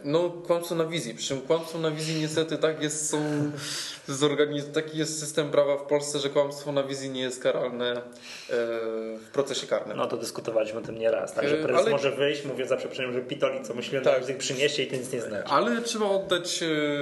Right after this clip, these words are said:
Speaker 1: e, oddać, e, trzeba pochwalić Komisję Nadzoru Finansowego za, że tak powiem, przyłożenie kary panu Maciejowi Dudzie za właśnie kłamanie na wizji.
Speaker 2: Za te dwieście tysięcy złotych, co
Speaker 1: Tak,
Speaker 2: dyskutu-,
Speaker 1: maksymalna
Speaker 2: co, co, co
Speaker 1: możliwa
Speaker 2: tydzień
Speaker 1: kara.
Speaker 2: temu żeśmy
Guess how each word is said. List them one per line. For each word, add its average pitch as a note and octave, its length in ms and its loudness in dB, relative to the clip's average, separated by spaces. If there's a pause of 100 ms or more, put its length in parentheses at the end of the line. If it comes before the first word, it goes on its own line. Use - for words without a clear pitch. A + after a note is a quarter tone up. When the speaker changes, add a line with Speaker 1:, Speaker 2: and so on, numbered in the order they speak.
(120)
Speaker 1:
e, C3+ 60 2
oddać, C#3 440 2
e, - 40 -10 (340)
trzeba B2+ 300 0 (160)
pochwalić C3+ 480 0
Komisję C#3 320 -2
Nadzoru B2 320 0
Finansowego A#2+ 560 0
za, A#2+ 320 2 (800)
że C3 140 -4
tak B2+ 140 -2
powiem, B2+ 260 -2
przyłożenie C#3+ 760 4 (520)
kary B2 320 4
panu A#2 260 -2
Maciejowi A2+ 460 -6
Dudzie A2+ 260 -10
za A2+ 160 0
właśnie C#3+ 400 2
kłamanie B2 500 0
na A2+ 280 -4
wizji. G#2+ 320 -14 (160)
Speaker 2:
Za - 120 -10
te B2 80 -6
dwieście B2+ 300 0
tysięcy A#2+ 560 -2
złotych, A#2 300 -2
co - 100 -8
Speaker 1:
Tak, A2+ 100 2
Speaker 2:
dyskutu-, C3 160 -2
Speaker 1:
maksymalna D#3 540 2
Speaker 2:
co, C3 60 0
co, - 0 -
co C#3+ 100 6
Speaker 1:
możliwa - 240 2
Speaker 2:
tydzień C3+ 220 2
Speaker 1:
kara. B2+ 140 2
Speaker 2:
temu A2+ 140 -2
żeśmy G#2 640 -4